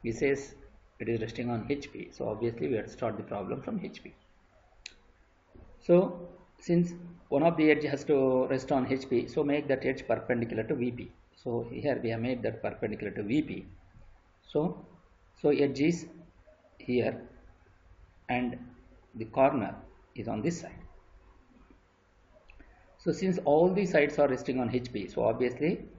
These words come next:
it is parallel to H P. So I'm getting the true shape here in three D analysis.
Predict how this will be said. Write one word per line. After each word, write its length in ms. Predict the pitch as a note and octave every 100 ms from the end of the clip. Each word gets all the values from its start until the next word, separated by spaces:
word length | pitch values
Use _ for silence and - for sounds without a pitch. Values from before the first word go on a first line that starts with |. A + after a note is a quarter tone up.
| -
it 100 | B2+
is 160 | A2+ A2+
parallel 380 | A2+ A2+ G#2+ G#2+
to 160 | F#2+
H 200 | A#2+ A#2+
P. 200 | - F#2+ -
So 160 | - B2+
I'm 240 | A2+ A2+
getting 240 | G#2 G#2+ G#2+
the 80 |
true 180 | - G#2+
shape 280 | G2 G#2 -
here 240 | C#3 G#2+ - - _ _
in 100 | -
three 140 | - G2+
D 80 | F#2+
analysis. 580 | - G2 - - -